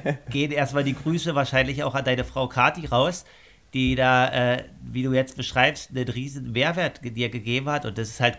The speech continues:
Speaker 2: cool zu hören. Äh, ja, nehmen wir uns vielleicht dann noch mal ganz kurz mit ausblicken. Also du hast gesagt, jetzt geht's erstmal darum,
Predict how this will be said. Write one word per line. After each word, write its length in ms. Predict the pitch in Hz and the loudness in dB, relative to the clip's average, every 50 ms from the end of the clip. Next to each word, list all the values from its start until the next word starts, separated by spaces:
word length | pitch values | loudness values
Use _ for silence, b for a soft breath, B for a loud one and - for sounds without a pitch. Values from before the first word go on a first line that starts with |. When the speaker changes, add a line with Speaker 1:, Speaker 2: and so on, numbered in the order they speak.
| - - | -6 -2
Speaker 2:
cool 140 | 139 143 143 | -2 -2 -2
zu 200 | 139 - 139 117 | -2 -4 -2 0
hören. 300 | 117 123 127 117 101 92 90 B B B B B B B B B B _ _ | 2 4 4 2 2 -2 -6 B B B B B B B B B B _ _
Äh, 280 | 131 131 127 120 123 117 - - - - - | 4 6 6 6 6 4 -2 -12 -20 -20 -12
ja, 220 | - 117 123 160 190 | -2 2 4 4 6
nehmen 180 | 156 147 147 | 4 2 0
wir 40 | 151 175 | 0 -2
uns 100 | 165 - | -4 -2
vielleicht 300 | - 165 156 143 143 - | 0 0 0 0 0 -2
dann 100 | 160 151 | -2 -2
noch 120 | 151 127 | -2 -2
mal 140 | 131 143 147 | -2 -2 0
ganz 300 | 135 143 147 - - - | 2 0 0 0 -6 -6
kurz 220 | - 151 147 - | -6 -6 -6 -4
mit 220 | 147 170 165 - - | -4 -4 -4 0 0
ausblicken. 680 | 170 185 185 180 - 175 185 190 185 185 180 175 - | 0 0 0 -2 -6 -6 -6 -6 -6 -6 -8 -8 -4
Also 240 | - 143 123 120 127 | 0 0 0 0 2
du 120 | 123 131 | 2 2
hast 160 | 135 135 - - | 2 2 0 -4
gesagt, 340 | 143 - 143 143 143 - | -6 0 0 0 0 0
jetzt 200 | 131 127 123 - | -4 -6 -6 -4
geht's 200 | - 143 139 135 | -4 -4 -4 -2
erstmal 260 | - 139 127 117 143 143 | -2 -4 -2 -2 0 0
darum, 300 | 139 117 127 135 - | 0 0 0 -4 -6